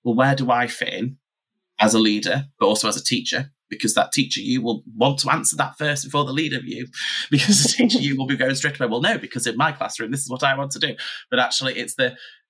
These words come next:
the leader you kind of can digest it and go, "Do you know what? That makes sense. Let's just let, let the leader bit come out first." And then it's knowing where you fit in to where your team then fits in.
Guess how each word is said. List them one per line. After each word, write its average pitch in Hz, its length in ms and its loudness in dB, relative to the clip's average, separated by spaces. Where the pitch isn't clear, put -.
the 135 100 8
leader 143 320 6
you 107 400 -6
kind 110 200 0
of - 60 -10
can 120 400 4
digest 120 500 0
it - 60 -2
and 113 100 0
go, 107 120 0
"Do 107 160 -4
you 143 80 -2
know 147 100 2
what? 127 180 0
That - 140 -2
makes - 240 -2
sense. - 520 -2
Let's - 240 2
just - 320 -2
let, 113 140 2
let 113 200 0
the 120 80 2
leader 113 480 0
bit - 180 -4
come 101 140 2
out 101 180 -6
first." 95 380 -4
And 117 140 4
then 120 80 4
it's - 260 0
knowing 131 220 6
where 127 120 4
you 151 140 2
fit - 300 -6
in 120 300 -2
to 120 120 -2
where 123 140 6
your 123 160 0
team 135 320 2
then 110 160 -6
fits - 260 -6
in. - 180 -8